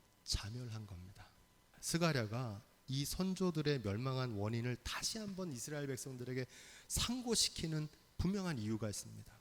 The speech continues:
앞서간 이들의 실패와 멸망을 본받지 말라는 겁니다. 타산지석의 교훈으로 삼을 것을 촉구하고 있습니다. 왜냐하면 역사는 반복되기 때문에 그렇습니다. 성경의 역사는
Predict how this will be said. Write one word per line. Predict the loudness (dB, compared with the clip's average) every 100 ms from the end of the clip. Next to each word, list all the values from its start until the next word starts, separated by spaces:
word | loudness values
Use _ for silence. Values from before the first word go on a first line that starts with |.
| -10
앞서간 | -8 -4 -2 0 0
이들의 | 2 2
실패와 | 4 2 2 2 2 2
멸망을 | 0 -2 -6 -6 -8 -10 -18 -20 -20 -20 -20 _ -20 _ _ _ _ -10
본받지 | -10 -8 -6 -6
말라는 | -6 -8 -12 -14
겁니다. | -18 -20 -20 -20 -20 -20 -20 -20 -20 -16 0
타산지석의 | 4 6 6 8 6 4 4 6 6 4 4
교훈으로 | 6 6 8 8 6 4 -10 -20 -20 -20 -6
삼을 | -2 2 2 2
것을 | 2 4 4 4
촉구하고 | 0 2 0 0 0
있습니다. | -4 -4 -10 -14 0
왜냐하면 | 2 2 0 -4 -6
역사는 | -8 -6 -6 -6 -8
반복되기 | -8 -8 -8 -10 -12 -12
때문에 | -16 -16 -16 -18
그렇습니다. | -14 -12 -14 -18 -20 -20 -20 -10
성경의 | -2 2 4 4
역사는 | 2 0 -4 -6 -8